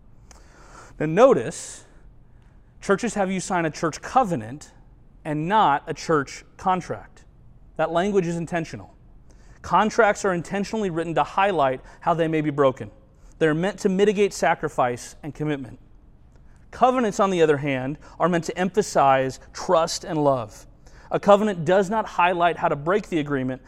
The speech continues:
but how each party is committing to hold to their commitment, even when the other party fails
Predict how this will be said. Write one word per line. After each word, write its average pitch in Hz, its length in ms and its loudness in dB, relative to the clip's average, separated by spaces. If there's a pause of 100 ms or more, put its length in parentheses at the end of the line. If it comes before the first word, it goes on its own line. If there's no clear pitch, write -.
(140)
but 156 100 0
how 165 200 4
each 202 260 -6
party 180 260 2
is 160 120 -4
committing 170 440 -4
to 180 140 -2
hold 170 400 -2
to 151 100 0
their 147 240 0
commitment, 139 560 -6 (400)
even 220 480 0
when 202 220 0
the 196 160 -4
other 185 180 2
party 175 320 0
fails 160 480 0